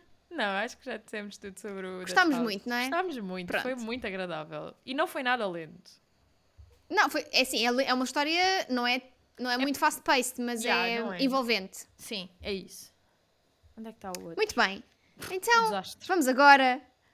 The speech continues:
Speaker 2: a Brit Marie Was Here.
Speaker 1: Eu sinto que este livro, eh, justificou o, todo o intervalo que eu dei antes de voltar a ler Frederick Backman.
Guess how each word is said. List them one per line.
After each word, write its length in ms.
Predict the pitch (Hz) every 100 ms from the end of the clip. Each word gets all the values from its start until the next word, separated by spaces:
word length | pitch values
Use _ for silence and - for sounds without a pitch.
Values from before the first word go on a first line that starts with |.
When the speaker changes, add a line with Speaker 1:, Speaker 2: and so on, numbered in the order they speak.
| _ _
Speaker 2:
a 420 | 262 285 277 247 -
Brit 300 | 240 359 302
Marie 300 | 277 277 302
Was 220 | 254 226 -
Here. 340 | 202 175 226 - _ _ -
Speaker 1:
Eu 80 |
sinto 420 | 226 262 269 269 -
que 360 | - 185 180 -
este 340 | 254 - -
livro, 540 | 208 208 196 208 214 - _ _
eh, 600 | 208 202 196 196 190 190 - _ -
justificou 920 | 208 240 262 - 208 - 202 196 214 - _ _ _ _ _ _ _ _ _ -
o, 140 | 208
todo 220 | - 262
o 40 | 269
intervalo 480 | 233 220 196 190 190
que 140 | - 202
eu 60 |
dei 480 | 180 185 180 180 190 - _ _ -
antes 240 | 202 196
de 60 | 190
voltar 340 | 196 190 185
a 40 | 180
ler 160 | 180
Frederick 420 | 180 185 170 175 -
Backman. 320 | - - -